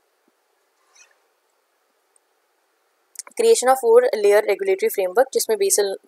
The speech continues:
ले-, बेस लेयर है, मिडिल लेयर है, अपर लेयर है and टॉप लेयर है, and a degree of regulation in each sector is proportional to the perception of the risk in that sector। Classification change for एनपीएस, also pro-, pro-, propose the classification for एनपीएस of base layer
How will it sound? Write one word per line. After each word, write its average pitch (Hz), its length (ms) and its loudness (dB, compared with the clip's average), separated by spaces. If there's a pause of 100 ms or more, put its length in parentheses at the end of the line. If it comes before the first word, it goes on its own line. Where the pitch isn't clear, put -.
(140)
ले-, 190 320 0
बेस 196 280 2
लेयर 202 180 2
है, 240 80 -4
मिडिल 208 220 -4
लेयर 190 180 4
है, 226 60 2
अपर 190 200 0
लेयर 185 180 0
है 220 100 -2
and 208 100 -8
टॉप 180 200 -2
लेयर 175 160 0
है, 226 80 -2 (420)
and 240 200 2
a 240 100 -2
degree 214 220 -2
of 214 120 -12
regulation 185 480 -6
in 220 100 -10 (120)
each 233 140 -10 (100)
sector 202 240 -4 (100)
is 208 100 -4
proportional 196 420 -2
to 196 120 -4
the 277 80 -8 (300)
perception 202 380 -2
of - 120 -12
the 202 100 0
risk 214 260 -4
in 190 120 -10
that 240 240 -4
sector। 165 260 -4 (760)
Classification 233 580 0
change - 200 -6
for 233 60 0
एनपीएस, 214 420 -2 (120)
also 214 300 0
pro-, 208 200 -6
pro-, 220 280 0 (100)
propose 226 380 2
the 240 120 -2
classification 202 640 -4
for 220 160 0
एनपीएस 202 480 -2 (100)
of 220 120 -8 (100)
base 185 220 -4
layer 220 160 -2